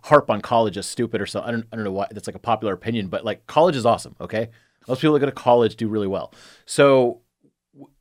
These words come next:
it sounds like this is kind of, like, a tried and true model. You all start with the same objective,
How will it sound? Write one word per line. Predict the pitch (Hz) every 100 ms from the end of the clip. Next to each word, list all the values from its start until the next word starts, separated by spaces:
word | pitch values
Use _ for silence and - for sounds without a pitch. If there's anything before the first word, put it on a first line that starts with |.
| -
it | 131
sounds | - 196 226
like | 156 -
this | 139 127
is |
kind | - 151
of, | 151
like, | 123 92
a |
tried | - - 131 101
and | 90
true | 127 92
model. | 110 120 - _ _
You | 123
all | 123 139
start | 160 143 123 120
with | 117
the | 110
same | - - 107 117 120 - _ _ _
objective, | 107 90 104 - 82 101